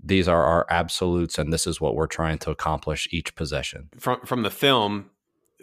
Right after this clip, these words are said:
Speaker 2: and I think this is a testament to how good of a defensive team they <laughs> are, is, is you can see what they're teaching. That's probably the, the best compliment you could give to,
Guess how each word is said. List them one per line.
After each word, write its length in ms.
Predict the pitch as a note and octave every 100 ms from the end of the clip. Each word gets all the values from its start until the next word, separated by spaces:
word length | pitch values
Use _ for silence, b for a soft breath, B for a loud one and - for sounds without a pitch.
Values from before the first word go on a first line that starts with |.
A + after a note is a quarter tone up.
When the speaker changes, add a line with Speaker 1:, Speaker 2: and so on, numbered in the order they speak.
| -
Speaker 2:
and 160 | A2+ G#2+
I 100 | F#2+
think 260 | - G2 G#2+
this 340 | F#2+ - -
is 180 | G#2 F#2+
a 60 | F#2
testament 500 | - G2 - G2+ -
to 80 | -
how 200 | A2+ G2
good 180 | G2
of 100 | F#2
a 60 | F#2
defensive 580 | F#2+ G2 G#2 F#2+ F2+ -
team 240 | A2 F#2
they 160 | F2 F2
<laughs> 140 | F#2+
are, 340 | E3 G2 F2 F2+
is, 320 | F#2+ F#2 F#2 A2
is 200 | F#2+ G#2
you 120 | G2
can 180 | F2+ D#2+
see 320 | - B2+ G2+
what 180 | F2+ -
they're 140 | E2
teaching. 480 | - F#2+ - E2+ D#2+ b b b _
That's 140 | F#2
probably 460 | - F2+ F2 E2+ E2+
the, 420 | E2+ E2 E2+ D#2+
the 80 | F2+
best 280 | D#2+ F2+ -
compliment 420 | F#2 F2+ F2 E2+
you 80 | F2
could 220 | - F2
give 200 | G#2 A#2+ -
to, 240 | F2+